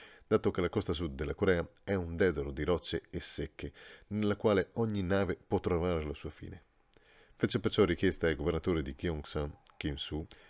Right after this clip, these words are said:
e a Won Kyu di inviargli delle mappe che studiò molto attentamente. Yi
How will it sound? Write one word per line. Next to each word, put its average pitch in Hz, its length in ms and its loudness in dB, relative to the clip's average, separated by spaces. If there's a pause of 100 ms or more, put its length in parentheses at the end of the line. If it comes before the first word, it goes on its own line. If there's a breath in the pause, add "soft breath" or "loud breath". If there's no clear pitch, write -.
e 101 180 4
a 90 120 4
Won 98 220 4
Kyu 90 260 -4 (100)
di 104 260 2
inviargli 104 480 2
delle 78 180 -4
mappe - 440 -2
che 107 120 -2
studiò 87 340 0
molto 85 400 -2
attentamente. - 560 -8 (1200 soft breath)
Yi 98 260 2